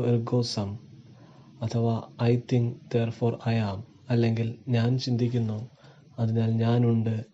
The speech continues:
എന്ന ഉറപ്പിലേക്കും അവിടെ നിന്ന് മറ്റു പല ഉറപ്പുകളിലേക്കും എത്തിച്ചേരുന്നത്.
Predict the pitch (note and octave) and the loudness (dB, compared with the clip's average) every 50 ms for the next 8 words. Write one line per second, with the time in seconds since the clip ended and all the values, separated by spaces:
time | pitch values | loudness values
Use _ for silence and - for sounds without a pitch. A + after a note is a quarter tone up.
0 | _ - A#2+ A#2 A#2+ A#2+ A#2 A2 A2 A2 A2 - - A#2 G#2+ G#2 G2 F#2+ - G2 | _ 0 2 4 4 4 4 2 0 -2 -4 -4 -4 -2 -2 -2 -4 -4 -6 -8
1 | F#2+ - - - - - - - - - - - - B2+ B2 B2 B2+ C3+ C#3 C3+ | -8 -10 -14 -20 -20 -20 -20 -20 -20 -20 -20 -6 0 2 4 4 4 4 4 4
2 | A#2+ A2+ A2+ A2+ A#2 - - A#2+ A#2 A2+ A2 - C#3 B2 - A#2 A2 G#2+ A#2 B2 | 4 4 2 0 -2 -2 0 0 0 0 0 -2 -2 -2 0 0 0 2 2 2
3 | A#2 A2+ G#2+ G2+ - A#2 A2+ A#2 G#2+ G#2+ G#2 G2 - - B2+ B2+ - - - - | 2 0 0 -2 -4 -2 -2 0 0 0 -2 -4 -4 -6 -6 -8 -8 -10 -8 -8
4 | C#3+ C#3 - B2 A#2+ - A#2 G#2+ G2+ G2 F#2+ F#2 F#2+ - | -6 -2 -2 -2 0 0 -2 -2 -2 -4 -8 -8 -10 -12